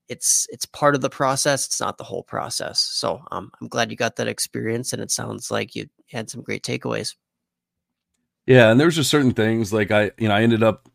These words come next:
Speaker 2: running into Amani Bailey's fam-, family and talking with them for, like, thirty minutes while, uh, during the game. And, you know, he had a huge play while we were s-, sitting there talking. I'm high-fiving and hugging the family and everything. Just a,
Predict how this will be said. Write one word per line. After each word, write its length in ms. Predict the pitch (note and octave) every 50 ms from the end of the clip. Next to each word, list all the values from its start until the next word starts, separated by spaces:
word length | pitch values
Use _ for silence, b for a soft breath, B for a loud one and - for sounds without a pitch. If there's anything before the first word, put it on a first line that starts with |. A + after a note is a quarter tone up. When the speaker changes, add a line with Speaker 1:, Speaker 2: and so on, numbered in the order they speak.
| _ _ -
Speaker 2:
running 440 | A2 - A2 A2+ A#2 A#2+ A#2+ A2+ A#2
into 220 | A#2 A#2 A2 F#2
Amani 420 | G2+ G#2 G2+ G#2 G#2+ A2 A2+ A2
Bailey's 420 | G#2 F#2+ G#2 G#2 G#2 G#2+ A2 G#2 -
fam-, 420 | - - G#2 G2+ G2+ G2+ G#2 G#2
family 680 | - _ - A#2+ G#2+ G#2+ A2 G#2+ A2 A2 G#2+ G#2+ A2
and 160 | G#2+ G#2 G2+ F#2+
talking 380 | - G#2 G#2+ G#2+ - A#2 A2
with 140 | G#2 F#2+ -
them 240 | - G#2 G#2+ G#2+ G2+
for, 100 | G#2 G2
like, 200 | G2 F#2 F2 -
thirty 260 | - G#2 G#2 G#2 G#2
minutes 460 | G#2 G#2 G2 G2+ G#2 G2+ G2+ - -
while, 360 | - G2+ G2+ G#2 A2 G#2+ G#2 -
uh, 120 | A2+ G#2+ G2
during 320 | F#2 G#2+ A2+ B2 C3+ B2+
the 80 | A2+ G#2
game. 480 | F2+ G#2 G2+ G2+ A2 A2 A2 G#2+ G#2 B B B B B B B
And, 360 | G#2+ G#2+ G#2+ G#2 G#2 G#2+ G#2+
you 120 | B2 A#2+
know, 80 | A2 G2
he 160 | A2 B2 B2
had 120 | A#2+ A2+
a 40 | G#2
huge 420 | G2 - - A#2 A#2 A2+ G#2 - -
play 440 | - G#2+ G#2 G#2+ G#2 G#2+ G#2+ G#2+
while 280 | G2+ G2 G2+ G2 G2 G#2
we 80 | G#2+ G#2+
were 120 | G#2 G#2
s-, 160 | G#2 - - -
sitting 220 | - - A#2+ A2
there 100 | A2 G#2
talking. 440 | F#2+ - A2 G2+ G#2 G#2 - A2 G#2
I'm 120 | G#2+ G#2+ G#2+
high-fiving 680 | G2 A#2 A2 G#2+ - - G2+ G#2 G#2+ A2 G#2+ A2 G#2+ A2
and 120 | A2 G#2+
hugging 320 | F#2 G#2 G#2+ G#2 A2 G#2+
the 60 | G#2 G2
family 400 | - G2+ G2+ G#2 G#2+ G#2+ G#2 G#2
and 80 | G#2
everything. 480 | G#2 G#2 G#2+ G#2 G2 - G2+ G#2 G#2 G#2
Just 220 | G#2 A2+ - -
a, 140 | A2 A2 G#2+